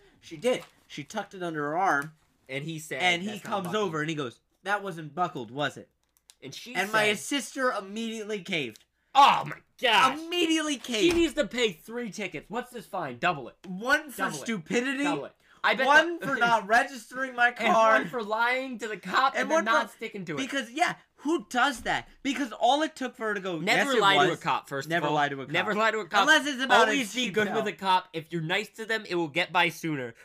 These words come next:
Speaker 2: But she needs, she needs a bigger <laughs> ticket.
Speaker 1: She needs a bigger ticket. So anyway, she calls and she's like, she's like, "Francis, that's not the point that I was pulled over for a seatbelt."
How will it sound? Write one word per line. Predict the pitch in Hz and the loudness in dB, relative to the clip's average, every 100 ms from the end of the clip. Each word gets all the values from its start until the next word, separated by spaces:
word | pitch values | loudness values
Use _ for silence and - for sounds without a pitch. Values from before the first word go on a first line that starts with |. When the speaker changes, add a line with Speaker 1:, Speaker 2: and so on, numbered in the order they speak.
| _ _ | _ _
Speaker 2:
But | 208 208 - _ _ _ _ _ _ _ _ _ _ | -2 0 0 _ _ _ _ _ _ _ _ _ _
she | - 156 | -6 -4
needs, | 143 127 - _ | -4 -8 -14 _
she | - 131 | -12 -8
needs | 127 | -8
a | 120 | -8
bigger | 110 113 | -8 -8
<laughs> | |
ticket. | - - 160 - | -10 -14 -16 -12
Speaker 1:
She | 160 240 | -6 -2
needs | 294 294 | -2 -2
a | |
bigger | 294 285 | -4 -6
ticket. | 277 392 370 - _ _ _ | -4 -4 -4 -10 _ _ _
So | 254 | -2
anyway, | 277 247 185 | 0 2 0
she | 170 185 | 0 -6
calls | 208 196 185 | -2 0 0
and | 170 | -6
she's | 175 | -6
like, | 165 147 - _ | -4 -4 -8 _
she's | - | -6
like, | 175 165 | -6 -2
"Francis, | 233 208 190 - _ | 2 2 -2 -20 _
that's | 170 165 | -10 -10
not | 220 247 247 | -4 -4 -4
the | 196 | -16
point | - 202 165 107 _ _ | -12 -6 -6 -6 _ _
that | 180 | 4
I | 180 | 4
was | 175 160 | 2 -6
pulled | - 196 180 | -6 -4 0
over | 175 156 160 | -2 -2 -4
for | 151 170 151 | -2 -2 -2
a | |
seatbelt." | 139 175 175 123 101 | -4 -6 -6 -6 -10